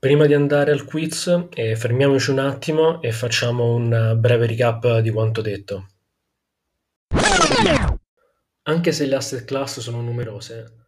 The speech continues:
spesso si tende a considerare quasi esclusivamente l'azionario e l'obbligazionario nella scelta dell'asset allocation strategica. Le azioni sono tipicamente più rischiose delle obbligazioni,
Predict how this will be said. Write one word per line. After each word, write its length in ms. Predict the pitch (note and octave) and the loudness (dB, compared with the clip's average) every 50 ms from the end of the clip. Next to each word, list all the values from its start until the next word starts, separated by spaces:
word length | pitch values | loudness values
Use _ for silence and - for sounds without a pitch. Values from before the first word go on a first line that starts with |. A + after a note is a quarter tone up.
| _ _ | _ _
spesso 680 | _ - - - D#3 D3+ D3+ - - F3 E3 E3 - - | _ -18 -8 -6 -6 -6 -6 -6 -6 -8 -8 -8 -10 -14
si 140 | - - C#3 | -16 -12 -10
tende 260 | C3 C3 B2+ A#2+ B2+ | -8 -8 -8 -8 -8
a 60 | A#2+ | -10
considerare 640 | - - B2 A#2 - C3 C3 C3 B2+ A#2+ A#2 A#2 A2+ | -8 -10 -10 -10 -8 -8 -6 -6 -6 -6 -6 -8 -8
quasi 300 | A2+ - C#3+ C#3+ C#3 C#3+ | -6 -4 -2 -2 -2 -4
esclusivamente 840 | C#3 - - - B2+ A#2 A#2+ C3 B2 C3 C3+ C#3 C#3 C3+ C#3 D3 - | -6 -8 -8 -10 -10 -10 -8 -8 -8 -6 -6 -6 -6 -6 -6 -6 -6
l'azionario 760 | A#2+ A#2+ A2+ A#2 - - B2 B2+ C3 C3+ C3+ C#3 C#3+ C#3+ - | -6 -8 -8 -8 -8 -8 -8 -6 -6 -6 -6 -6 -8 -10 -12
e 60 | - | -10
l'obbligazionario 840 | A#2 A#2 A2+ A2+ A#2 A2+ A2+ A2+ A2+ - B2 A#2 A2 G#2+ G#2+ G#2+ G#2+ | -10 -10 -8 -8 -4 -4 -2 -2 -2 -2 -4 -4 -4 -6 -6 -8 -10
nella 160 | G#2+ G#2+ G#2+ | -8 -8 -8
scelta 340 | G#2+ - - A2+ A2 - A2 | -8 -8 -8 -8 -8 -8 -8
dell'asset 420 | G#2+ G#2+ A2 A2 - - A2+ A2+ - | -8 -8 -6 -6 -4 -4 -4 -4 -4
allocation 460 | A2 G#2+ G#2 G#2+ G2+ G2+ - A2 G#2 | -4 -4 -4 -4 -4 -4 -4 -6 -6
strategica. 680 | - - G#2+ G#2+ G2+ G2+ G2 - - - G#2 - - _ _ _ _ _ _ _ _ _ _ _ _ _ _ _ _ _ _ _ _ _ _ _ _ _ _ _ _ _ _ _ | -6 -6 -6 -6 -6 -6 -8 -10 -12 -12 -14 -14 -16 _ _ _ _ _ _ _ _ _ _ _ _ _ _ _ _ _ _ _ _ _ _ _ _ _ _ _ _ _ _ _
Le 120 | - A#2 | -2 0
azioni 540 | B2 A#2+ - - D#3 D#3 D#3 D#3+ E3+ F3 - - - - _ _ | 0 0 2 4 4 4 4 4 0 -2 -6 -12 -20 -20 _ _
sono 300 | - - C3+ C3 B2 A#2 | -6 -4 -4 -4 -4 -6
tipicamente 680 | - A#2+ - C#3+ B2 C3 C3 C3+ C#3+ C#3 C#3+ C3+ A#2 | -8 -8 -8 -6 -4 -4 -2 -2 -2 -2 -4 -6 -6
più 140 | A#2+ - B2+ | -6 -8 -8
rischiose 500 | A2+ A#2 A2+ - - C3 B2+ A#2 A#2 A#2+ | -6 -6 -6 -6 -6 -6 -8 -6 -6 -8
delle 140 | A#2 A2+ A2+ | -6 -6 -8
obbligazioni, 720 | A2 A2 G#2+ G#2+ G#2+ G#2 - - - G#2+ G#2 G#2 G#2+ - | -8 -10 -12 -12 -14 -12 -12 -12 -12 -12 -14 -16 -18 -20